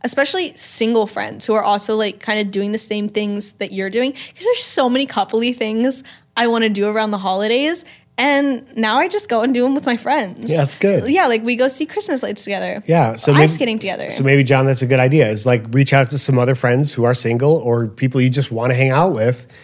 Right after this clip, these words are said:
Speaker 2: and realize if it's, if you're having that experience, it's very likely a lot, a lot of other people are feeling that
Speaker 1: Mm-hmm.
Speaker 2: way too.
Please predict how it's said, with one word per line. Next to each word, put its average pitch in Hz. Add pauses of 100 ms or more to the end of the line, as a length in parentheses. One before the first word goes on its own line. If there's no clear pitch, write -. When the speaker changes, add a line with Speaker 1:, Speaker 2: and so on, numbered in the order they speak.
(160)
Speaker 2:
and 127
realize 131 (360)
if 143
it's, - (380)
if 131
you're 160
having 143
that 127
experience, 120
it's 113
very 139
likely 123
a 107
lot, 113
a 135
lot 120
of 117
other 120
people 143
are 131
feeling 139
that 143
Speaker 1:
Mm-hmm. 147
Speaker 2:
way 135
too. 135